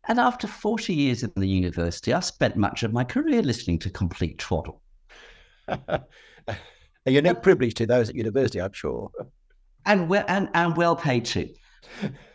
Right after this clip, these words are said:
Speaker 1: But that was what, that's what being in a free society is involved. All sorts of ideas are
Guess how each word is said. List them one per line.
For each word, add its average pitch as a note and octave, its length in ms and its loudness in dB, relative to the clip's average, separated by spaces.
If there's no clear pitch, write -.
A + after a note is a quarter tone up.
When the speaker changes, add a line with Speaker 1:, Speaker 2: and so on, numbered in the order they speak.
Speaker 1:
But C4+ 140 -10
that B3 200 2
was A#3 240 -2
what, A3 400 0
that's - 420 0
what G#3 340 0
being G#3 300 2
in G3 80 2
a F#3 40 0
free D3+ 280 -2
society A2 720 -2
is - 260 -6
involved. A#3 480 0
All B3 120 -2
sorts - 540 -4
of F3 160 0
ideas A#2 960 2
are F2 320 0